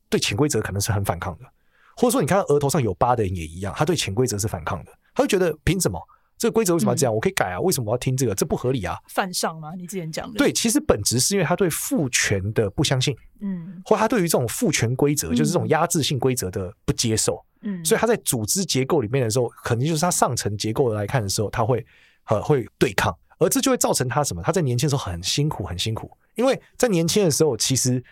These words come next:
Speaker 1: 你更多是你话语权很低嘛。
Speaker 2: 嗯。
Speaker 1: 你话语权很低，你就必须要接受这个社会的很多安排。但是呢，如果你到了三十几岁以后，其实你大概有一些资源了，你有些证明，有一些能力了，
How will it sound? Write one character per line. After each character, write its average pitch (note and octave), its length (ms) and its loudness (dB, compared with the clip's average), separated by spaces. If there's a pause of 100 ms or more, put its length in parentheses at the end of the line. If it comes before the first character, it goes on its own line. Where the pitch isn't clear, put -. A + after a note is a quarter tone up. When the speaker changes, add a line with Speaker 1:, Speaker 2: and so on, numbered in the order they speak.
(260)
Speaker 1:
你 C3 200 0
更 D3+ 280 2
多 C#3+ 160 4
是 C#3 160 2
你 G2+ 100 -4
话 C#3+ 200 2
语 - 20 -2
权 F#2+ 160 -2
很 F#2 220 -2
低 A2 140 -4
嘛。 A2 120 -2 (220)
Speaker 2:
嗯。 G3+ 280 -2
Speaker 1:
你 D#3 80 2
话 G#3+ 140 4
语 D#3 40 0
权 B2 120 2
很 A2 160 0
低， D3+ 160 0
你 C3 80 0
就 F#2+ 80 -2
必 C#3 140 0
须 - 160 0
要 C3 200 4
接 C3+ 220 0
受 A#2+ 220 2
这 - 120 -6
个 F2+ 200 -2
社 - 200 2
会 B2 200 2
的 F2 260 -6
很 G2+ 160 -4
多 A#2+ 100 2
安 A#2 220 0
排。 - 320 -8 (480)
但 C4+ 80 4
是 B3+ 180 0
呢， G3+ 360 2
如 D3+ 160 2
果 F#3 160 4
你 G#2 160 -6
到 D#3 140 4
了 B2 60 4
三 D3+ 200 2
十 C3 100 0
几 A2+ 140 -6
岁 A#2 180 -2
以 F2+ 60 -6
后， A2 160 2
其 A2+ 160 -2
实 A2+ 100 -4
你 G#2 320 -8
大 E3 160 4
概 C#3+ 200 2 (100)
有 G2+ 140 2
一 G#2+ 40 2
些 B2+ 80 4
资 C3+ 220 0
源 G2 220 0
了， F2+ 160 -6
你 B2 80 2
有 B2+ 80 2
些 A#2 260 0
证 C#3+ 220 2
明， F#2+ 160 -4
有 F#2+ 100 -4
一 - 20 2
些 A2+ 120 2
能 G#2+ 260 -2
力 G#2+ 140 -2
了， - 100 -12